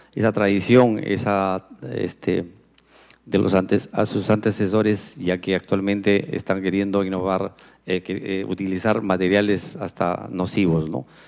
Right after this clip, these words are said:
Como es el caso del periódico, le comentaba hace un momento a la congresista de que el, la cerámica de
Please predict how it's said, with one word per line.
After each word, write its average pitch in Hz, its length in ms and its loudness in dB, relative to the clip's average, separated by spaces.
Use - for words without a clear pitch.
Como 95 240 -2
es 98 80 -4
el 95 100 -2
caso 98 240 -4
del 90 140 0
periódico, 101 500 2
le 92 80 -6
comentaba 90 480 -4
hace - 240 -4
un 92 160 -2
momento 98 560 -4
a - 80 -8
la 90 160 -4
congresista 92 480 -4
de 104 160 2
que 95 280 -4
el, 92 760 -10
la 92 360 -4
cerámica 107 680 0
de 92 160 -4